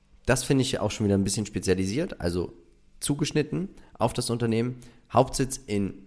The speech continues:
Israel, Marktkapitalisierung vier Komma sechs zwei Milliarden U-S-Dollar, Umsatz zweitausendneunzehn vierhunderteinunddreißig Millionen U-S-Dollar, zweitausendeinundzwanzig rechnen wir hier mit sechshundertvier Millionen U-S-Dollar.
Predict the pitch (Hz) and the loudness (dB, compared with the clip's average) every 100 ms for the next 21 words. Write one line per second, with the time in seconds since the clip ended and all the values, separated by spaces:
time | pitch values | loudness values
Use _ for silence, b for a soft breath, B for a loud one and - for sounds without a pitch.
0 | - - 90 87 - 90 165 196 214 - | -20 -8 -4 -2 0 0 0 -2 -4 -14
1 | b b - 98 110 110 107 104 101 92 | b b 0 2 2 0 -2 -2 0 0
2 | 101 101 107 104 B B B - 117 113 | 2 2 2 -2 B B B 0 0 2
3 | 104 92 87 - - - - - 104 131 | 2 2 0 -4 -14 -16 -12 0 2 4
4 | 127 120 120 117 113 - 113 110 - 127 | 4 4 2 2 0 2 2 2 0 -2
5 | 127 123 123 - - - 113 110 101 104 | 0 0 0 -6 -8 -2 2 4 4 2
6 | 104 107 101 98 - 92 80 - 104 120 | 0 -2 -2 -4 -2 -2 -2 -2 -2 0
7 | 110 110 107 110 104 98 92 90 - 95 | 0 -2 -2 -2 0 0 0 -2 0 0
8 | 92 - - 64 82 92 - 90 90 87 | 0 -2 -6 -4 -2 -2 -2 -4 -6 -8
9 | 95 - 98 101 98 98 - 110 104 - | -8 -4 -4 -2 -2 -4 -4 -4 -4 -8
10 | - 127 139 113 90 85 73 71 - 73 | -6 2 4 4 2 -2 -4 -6 -4 -4
11 | 67 | -6